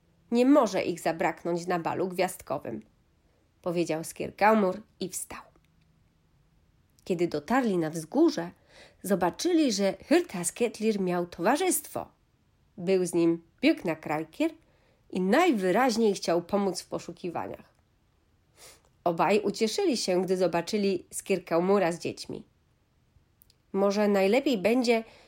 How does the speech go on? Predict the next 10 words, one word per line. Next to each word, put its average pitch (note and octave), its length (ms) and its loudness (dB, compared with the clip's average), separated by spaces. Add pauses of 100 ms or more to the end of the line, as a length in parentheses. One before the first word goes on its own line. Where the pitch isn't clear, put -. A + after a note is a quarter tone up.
(140)
jeśli G3 360 2
to F#3 140 0
ja G3 440 6
pokieruję F3+ 640 0
poszukiwaniami", E3 880 -4 (540)
powiedział F3 440 0
Björn E3 340 -4
Krajkier. - 480 -18 (1500)
"Elsa, A3+ 520 2 (480)
Janek G#3 460 2